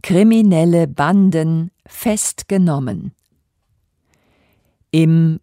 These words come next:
Bundesland Nordrhein-Westfalen hat es einen großen Polizeieinsatz gegen die organisierte Kriminalität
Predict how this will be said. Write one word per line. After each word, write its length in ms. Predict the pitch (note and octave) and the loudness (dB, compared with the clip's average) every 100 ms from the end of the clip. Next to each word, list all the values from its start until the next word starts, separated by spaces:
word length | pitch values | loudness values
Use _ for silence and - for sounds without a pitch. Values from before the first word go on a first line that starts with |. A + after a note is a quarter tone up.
| - | -2
Bundesland 1160 | F#3+ A#3+ A#3 B3+ - - D#3 C#3+ D#3 D3+ - _ _ - | 0 0 -2 -4 -6 -4 -2 -2 -4 -6 -14 _ _ -4
Nordrhein-Westfalen 2000 | D3 D#3 A3+ - D#3 D#3 D3+ D#3+ D#3+ F3+ C3+ D#3+ D#3 - - F#3+ G3 G#3 F#3 D#3 - _ _ _ _ _ _ | -2 0 -4 -6 -4 -2 -2 -2 -4 -6 -6 -4 -2 -6 -8 -6 -4 -2 0 -2 -4 _ _ _ _ _ _
hat 300 | C#3+ C#3 - | -8 -8 -4
es 420 | C3+ A#2+ - - | -2 -2 -2 -4
einen 480 | - C#3 C#3 C3+ C3+ - | -4 -2 -2 -2 -4 -6
großen 800 | D3 C#3+ F#3 A#3 - G#3 G3+ G3+ - - | -4 -2 -2 -4 -2 0 0 -2 -10 -6
Polizeieinsatz 1700 | F3+ E3+ F3+ - - G#3 A3 G#3+ - C3+ C3+ C3 C#3 E3 - - - _ _ _ _ _ _ - | -2 -2 -2 -6 -6 -4 -4 -6 -4 -4 -2 -4 -4 -4 -4 -4 -4 _ _ _ _ _ _ -2
gegen 460 | E3 D#3 E3 D#3 | 0 2 0 -2
die 360 | B2 D3+ D3+ D#3 _ | -2 -4 -4 -6 _
organisierte 1200 | D#3 G3+ A#3 A#3 A3+ A3 E3 D#3 D3+ - D#3+ D3+ | -4 -2 -2 0 0 -2 -2 -2 -2 -4 -6 -6
Kriminalität 1400 | - - C#3 C3+ C3 C3+ C#3+ G3 - A#3 G#3+ D3+ - | -8 -6 -4 -2 -2 -4 -4 -6 -6 -4 -2 -4 -10